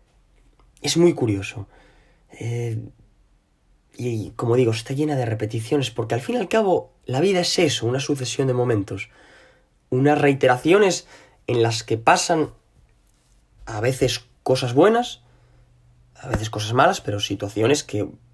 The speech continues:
guardan gran similitud entre sí. Mm, aunque, de todas formas, yo creo que él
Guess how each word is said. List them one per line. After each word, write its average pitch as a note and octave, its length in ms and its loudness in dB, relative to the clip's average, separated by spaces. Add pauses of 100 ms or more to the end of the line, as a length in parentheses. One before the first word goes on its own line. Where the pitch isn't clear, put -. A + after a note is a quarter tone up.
(420)
guardan G#2+ 320 0
gran A#2+ 220 4
similitud C3 500 -2
entre G#2+ 220 -6
sí. A#2 280 -2 (1700)
Mm, A2+ 380 -2 (440)
aunque, C3+ 480 0
de B2+ 140 -2
todas F#3 200 -4
formas, D#3 320 0
yo C#3 140 0
creo D3 240 2
que A#2+ 300 4
él B2+ 260 2